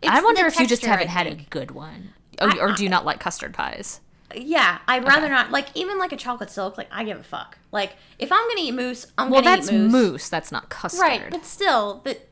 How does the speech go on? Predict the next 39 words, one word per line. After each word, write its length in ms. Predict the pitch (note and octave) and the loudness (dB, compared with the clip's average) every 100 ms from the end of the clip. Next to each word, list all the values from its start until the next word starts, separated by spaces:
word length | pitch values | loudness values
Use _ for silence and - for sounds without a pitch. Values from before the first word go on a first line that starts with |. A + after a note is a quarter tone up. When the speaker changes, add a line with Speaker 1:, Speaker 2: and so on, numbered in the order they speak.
| - | -6
Speaker 1:
like, 300 | C#4 C#4 - | -6 -6 -2
I 200 | D4 E4+ F#4+ | 2 4 2
want 280 | F4+ D4+ | -2 -4
more 300 | - A3 A3 | -4 -2 -2
texture 480 | - - G3+ - F#3 | -6 -12 -16 -12 -12
to 100 | F3 E3+ | -14 -14
my 140 | D3+ | -14
pie 460 | E3 D#3 D3+ D#3 - _ _ _ | -10 -10 -10 -14 -20 _ _ _
than 220 | F#3 F#3 | -12 -10
just, 200 | F#3 F#3 | -10 -10
like, 160 | F#3 F3 | -8 -8
a, 80 | - - - | -12 -14 -8
Speaker 2:
Oh. 180 | - G3 | 0 4
Speaker 1:
or, 60 | F3+ | 4
like, 120 | - | 0
a 60 | G4 | -4
cheesecake. 560 | - F4 D#4 A3+ - - | -4 -6 -6 -10 -8 0
I'll 160 | G4 A4+ | 0 0
eat 60 | |
the 80 | C#4 | -6
shit 180 | B3 E4+ | -10 -6
out 80 | F#4+ | -6
of 60 | A#3 | -6
some 100 | G3 | -8
cheesecake. 420 | - D4+ - F#3+ | -10 -10 -8 2
Speaker 2:
That's 200 | F#4+ B4 | 4 4
what 100 | A#4+ | 2
I 60 | G4 | 0
feel 160 | F4 | 2
like 160 | D4 C4+ | 0 0
pumpkin 260 | C4+ A#3+ A3+ | -4 -2 0
pie's 260 | G#3+ F#3+ | 0 -2
texture 360 | - D#3 - - | -4 -6 -6 -10
is 100 | - | -4
Speaker 1:
Right. 160 | A3 | -4
Speaker 2:
like, 80 | - | -4
though. 180 | - - | -2 4
Speaker 1:
I 140 | C#4 | 4
would 160 | E4 E4+ | 4 -2